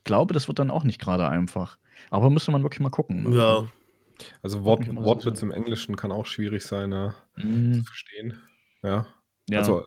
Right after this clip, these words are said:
Speaker 3: als Nicht-Muttersprachler manchmal zu verstehen. Aber das ist auch so, eine, glaub ich, der Zeit noch, der Synchronsprecher,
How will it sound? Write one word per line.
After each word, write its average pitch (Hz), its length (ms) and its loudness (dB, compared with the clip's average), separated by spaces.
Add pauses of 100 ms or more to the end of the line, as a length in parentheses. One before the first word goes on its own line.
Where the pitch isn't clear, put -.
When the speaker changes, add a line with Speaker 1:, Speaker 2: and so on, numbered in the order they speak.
(160)
Speaker 3:
als - 160 -10
Nicht-Muttersprachler 117 880 0
manchmal 107 320 -2
zu 113 100 -10
verstehen. 110 540 -4 (400)
Aber 104 180 4
das 113 180 0
ist - 220 -6
auch 120 120 2
so, - 140 2
eine, 120 140 4
glaub 113 200 0
ich, - 60 -14
der 101 140 0
Zeit 110 320 -2
noch, - 160 0
der 110 200 2
Synchronsprecher, 117 1080 2